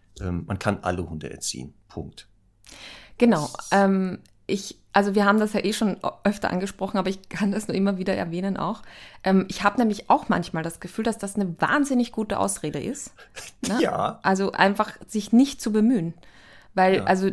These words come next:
Speaker 2: ne, ich sag jetzt mal auch so der Klassiker, ich hab einen, äh, Wolfshundartigen, die können nicht alleine bleiben und der Dackel sowieso und der Riesenschnauzer
Speaker 1: Ja.
Speaker 2: sowieso. Ja, es geht, man kann jeden Hund erziehen. Es gibt natürlich bei jedem Hund Grenzen, die muss, müssen aber nicht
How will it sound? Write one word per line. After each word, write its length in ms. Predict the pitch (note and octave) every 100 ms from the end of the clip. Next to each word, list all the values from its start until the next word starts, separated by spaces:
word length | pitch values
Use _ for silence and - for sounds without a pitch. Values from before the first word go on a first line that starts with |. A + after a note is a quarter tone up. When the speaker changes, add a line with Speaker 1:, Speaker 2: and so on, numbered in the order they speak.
| -
Speaker 2:
ne, 200 | A#3 -
ich 160 | - -
sag 160 | G3+
jetzt 160 | G3+ -
mal 100 | G3
auch 80 | F#3+
so 120 | F#3+
der 100 | F3+
Klassiker, 600 | F3 F3+ G3 G#3 G#3+ G#3 G3+
ich 120 | -
hab 200 | F#3 -
einen, 320 | F3+ F3 F3 - _
äh, 100 | - -
Wolfshundartigen, 1080 | F3+ A3+ - B3 A3 G3+ G3+ G3+ G3 G3+ - - - -
die 80 | F3+
können 280 | - F3 F3
nicht 180 | E3 D3+
alleine 360 | D3 C#3+ D3+
bleiben 380 | D3 C#3+ C#3+ C#3+
und 200 | E3 E3
der 60 | E3
Dackel 560 | E3 E3 E3 D#3+ D#3+ D#3+ _ _ _
sowieso 380 | - - C3+ -
und 540 | - - D#3+ D#3 - D3+
der 260 | D3+ - -
Riesenschnauzer 520 | F3 F3 - D3 D#3
Speaker 1:
Ja. 60 |
Speaker 2:
sowieso. 360 | D#3 D3+ D#3+ A3+ - - - - - - -
Ja, 180 | - E3 - -
es 160 | F#3+ -
geht, 300 | A3+ B3 -
man 140 | F#3+
kann 240 | G3 G3+ G3
jeden 440 | F3 F3+ A3 C#4
Hund 140 | C4 B3+
erziehen. 420 | A#3+ - A#3+ B3
Es 100 | G3+
gibt 180 | - A3
natürlich 300 | G#3+ G#3+ G3 - - -
bei 100 | F#3
jedem 280 | F#3 F#3+ F#3+
Hund 160 | F#3+
Grenzen, 400 | - G3 B3 -
die 60 | A3
muss, 200 | G3 G#3+
müssen 260 | - G3+ G#3
aber 80 | G3+
nicht 140 | G3